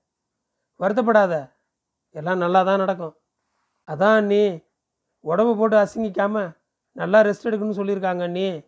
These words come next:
அதனால அவள் இழுப்பது பூங்கொடிக்கு தொண்டைக்குள் எதுவோ உருள்வதைப் போல் இருந்தது. "பிரசவம் வரைக்கும் உள்ள கொஞ்ச நாள் அங்கேயே இருக்கட்டுமா அண்ணி?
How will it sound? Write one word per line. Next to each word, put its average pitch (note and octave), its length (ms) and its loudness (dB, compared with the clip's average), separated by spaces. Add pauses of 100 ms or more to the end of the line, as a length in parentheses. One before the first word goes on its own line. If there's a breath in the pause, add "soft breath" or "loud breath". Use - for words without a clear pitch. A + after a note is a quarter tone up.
(960)
அதனால G3 800 2 (880)
அவள் F3 280 -2
இழுப்பது F#3 720 -4 (480)
பூங்கொடிக்கு A3 520 0
தொண்டைக்குள் G3+ 500 -4
எதுவோ F#3+ 480 0
உருள்வதைப் F#3+ 520 -4
போல் F#3+ 180 -8
இருந்தது. D3+ 560 -12 (1200)
"பிரசவம் G3 420 0
வரைக்கும் G3+ 680 -2 (800)
உள்ள G3 260 -2
கொஞ்ச G#3+ 200 0
நாள் G#3+ 140 2
அங்கேயே G3+ 340 2
இருக்கட்டுமா G#3 280 -2
அண்ணி? F#3 460 -2